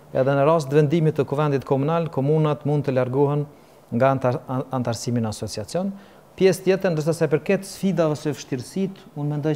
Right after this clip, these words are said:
që betejë e Kosovës dhe Serbisë ka me qenë ma e gjatë. Unë mendoj që nuk duhet të mbajmë shpresa ne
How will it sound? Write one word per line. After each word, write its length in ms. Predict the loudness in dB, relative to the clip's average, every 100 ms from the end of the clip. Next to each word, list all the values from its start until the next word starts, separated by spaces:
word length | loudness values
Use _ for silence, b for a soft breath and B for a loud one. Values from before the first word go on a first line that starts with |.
| -2
që 160 | -4 -4 B B -10
betejë 400 | -6 -2 2 2
e 20 |
Kosovës 560 | 2 0 0 2 0 -2 -4
dhe 80 | -4
Serbisë 580 | -4 -4 -2 -2 -4 -12 B B -8
ka 120 | -2
me 80 | -2
qenë 260 | -2 -2 0
ma 300 | 2 0 0
e 120 | -2
gjatë. 560 | -2 2 2 2 -2 -18 -10 -4
Unë 100 | -2
mendoj 260 | 2 2 2
që 120 | 2 2 2 B B B -6 -2
nuk 180 | -2
duhet 360 | 0 2 0 2
të 100 | 0 0 -4 -12 -20 -20 -20 -20 -20 -20 -20 -20 -20 -20 -12 -6
mbajmë 720 | -4 -4 -4 0 2 2 -2
shpresa 560 | -4 -2 0 0 -2 -2
ne 140 | -2